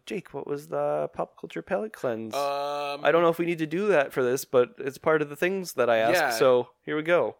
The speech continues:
Speaker 2: Well, I saw
Speaker 1: I mostly wanna talk about Endgame.
Speaker 2: Well, then I'll, I'll say that second. Um, I'm reading, uh, Star Wars Master and Apprentice. It's good so far. Um, it's very on brand for me. Uh,
Speaker 1: Mm-hmm.
Speaker 2: and then I saw Endgame. <laughs>
Speaker 1: Yeah.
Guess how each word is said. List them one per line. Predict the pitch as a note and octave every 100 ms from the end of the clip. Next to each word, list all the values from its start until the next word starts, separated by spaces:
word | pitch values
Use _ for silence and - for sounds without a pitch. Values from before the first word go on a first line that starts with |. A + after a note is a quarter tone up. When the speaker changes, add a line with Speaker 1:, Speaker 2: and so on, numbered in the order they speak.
| -
Speaker 2:
Well, | C#3
I | C3 B2+ B2
saw | - B2+
Speaker 1:
I | D3
mostly | G#3+ G3+ E3+
wanna | D3+
talk | C#3+ D#3
about | D3+ D#3
Endgame. | E3 F3 A#2 G2+ A2+
Speaker 2:
Well, | C#3+
then | D3 B2+
I'll, | B2 A#2 _ -
I'll | G2 G#2+
say | - G#2+
that | G2+ -
second. | A2 G2+ - - -
Um, | D3 C#3 A#2+
I'm | C#3 D3
reading, | D3 C3 B2 A2+
uh, | A2+ A2 A2 G#2 G2+
Star | - - B2 A#2
Wars | A2+ A2 G#2+ - _
Master | G#2+ G#2+ - C#3
and |
Apprentice. | B2 A#2+ B2+ -
It's | C3 -
good | C#3 A#2+
so | C3+
far. | B2+ A#2+ A#2+ _ _ _
Um, | A2 G2+ F#2 F#2
it's | G2+
very | A2+ A2
on | G#2 A#2
brand | A2 A2 G#2
for | - G#2+
me. | G#2+ - _ _
Uh, | G#2 G2+
Speaker 1:
Mm-hmm. | -
Speaker 2:
and | C3+
then | G#3+
I | F#3
saw | E3+ F3
Endgame. | F3 A#3 F3 D3+ - _ -
<laughs> | E3+ _ -
Speaker 1:
Yeah. | C3 D3+